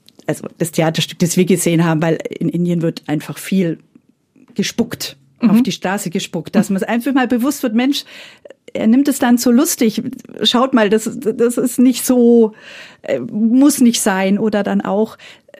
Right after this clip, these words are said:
Speaker 1: Indien hat ja ein großes Toilettenproblem. Viele, viele, viele Menschen haben keinen Zugang zu einer Toilette.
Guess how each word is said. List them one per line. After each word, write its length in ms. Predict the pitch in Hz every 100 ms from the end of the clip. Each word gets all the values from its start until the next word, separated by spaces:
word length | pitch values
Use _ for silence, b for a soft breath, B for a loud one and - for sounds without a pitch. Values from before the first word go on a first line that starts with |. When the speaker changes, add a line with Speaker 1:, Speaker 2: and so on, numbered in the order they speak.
| -
Speaker 1:
Indien 340 | 214 220 196
hat 120 | 196
ja 60 | 190
ein 100 | 185
großes 480 | 190 190 202 196 -
Toilettenproblem. 1000 | 175 175 - 262 247 233 214 214 220
Viele, 320 | 233 226 233 220
viele, 320 | - 208 208
viele 320 | - 214 208
Menschen 460 | 180 190 202 - 185
haben 120 | 180
keinen 380 | - 190 208 202
Zugang 380 | - 214 185
zu 100 | 175
einer 140 | 190 185
Toilette. 580 | 180 165 170 - 240